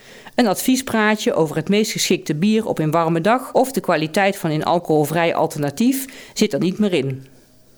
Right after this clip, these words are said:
Bedrijfsmatig is dat vast erg efficiënt, maar gezellig is anders. In de vele ingewikkelde ingerichte gebouwen in de binnenstad en Science Park van de onderwijsinstelling waar ik werk, zijn de baliemedewerkers in versneld tempo wegbezuinigd.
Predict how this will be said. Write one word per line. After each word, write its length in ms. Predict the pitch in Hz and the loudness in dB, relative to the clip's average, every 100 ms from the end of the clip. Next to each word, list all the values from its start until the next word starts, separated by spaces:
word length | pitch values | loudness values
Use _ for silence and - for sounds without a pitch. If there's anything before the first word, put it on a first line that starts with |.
| - - - - - - | -20 -20 -20 -20 -20 -4
Bedrijfsmatig 760 | 190 208 214 214 240 269 269 - | 0 2 2 2 0 2 0 0
is 160 | 180 | -2
dat 160 | - 156 | -2 -2
vast 220 | 202 202 | 0 0
erg 280 | - 240 240 | 0 0 0
efficiënt, 680 | - 190 - 175 143 135 - - | -2 -2 0 0 0 -4 -10 -4
maar 200 | 156 170 | -2 -2
gezellig 360 | 143 143 143 | -2 0 0
is 120 | 185 202 | 0 2
anders. 560 | 151 139 135 - - - _ _ _ _ _ _ - - - - - | 0 0 -4 -8 -14 -18 _ _ _ _ _ _ -20 -20 -20 -20 -12
In 160 | - 226 | 0 2
de 100 | 190 | 2
vele 360 | - 247 226 175 | 4 4 4 0
ingewikkelde 640 | 208 208 208 233 - 165 | 2 2 2 0 0 0
ingerichte 580 | - 185 180 180 - 156 | 0 0 0 -2 -2 -2
gebouwen 480 | 156 185 185 139 | 0 2 4 2
in 120 | 151 165 | 2 0
de 100 | 151 | 0
binnenstad 520 | 202 185 - 160 156 | 0 0 0 -2 0
en 120 | 160 | -2
Science 420 | - 214 190 160 | 0 2 0 -2
Park 320 | - 156 147 - | -2 0 0 -4
van 220 | - 170 | -2 0
de 120 | 156 - | 0 0
onderwijsinstelling 840 | 214 202 160 160 151 - 143 143 | 2 2 2 0 -2 0 0 0
waar 160 | 143 143 | 0 -2
ik 100 | 143 | 0
werk, 400 | 175 214 262 - - - - - - | 0 0 -4 -12 -20 -20 -18 -18 -4
zijn 200 | - 254 | 0 2
de 80 | 180 | 2
baliemedewerkers 960 | 175 185 202 190 185 175 180 180 196 | 2 2 2 2 2 2 2 2 -2
in 140 | - 208 | -2 -2
versneld 440 | 180 - 196 214 | 0 0 0 0
tempo 340 | 220 202 202 196 | 0 2 2 2
wegbezuinigd. 840 | 214 208 139 143 135 135 131 - | 0 0 -2 0 -2 -4 -6 -12